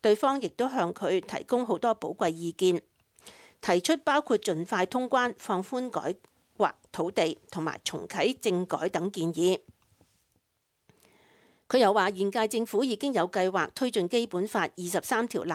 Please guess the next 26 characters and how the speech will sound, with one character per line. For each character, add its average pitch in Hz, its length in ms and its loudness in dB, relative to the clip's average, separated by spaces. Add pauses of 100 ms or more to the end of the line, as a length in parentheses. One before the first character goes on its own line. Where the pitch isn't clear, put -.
法。 175 300 0 (400)
佢 226 140 4
話 190 140 6
會 190 220 2
繼 202 480 -2 (120)
承 - 240 -2 (140)
工 247 200 0
作， 175 300 2
按 185 180 -2
部 160 140 -6
就 151 200 -6
班， 233 280 2 (400)
積 294 160 0
極 - 200 0
推 254 140 0
進 180 180 2
立 165 40 -2 (140)
法 190 180 0
嚟 151 140 -8
到 170 100 -4
符 - 240 -10
合 180 220 -2 (100)
憲 175 300 -2
制 185 120 -4
嘅 147 280 -6
責 - 160 -6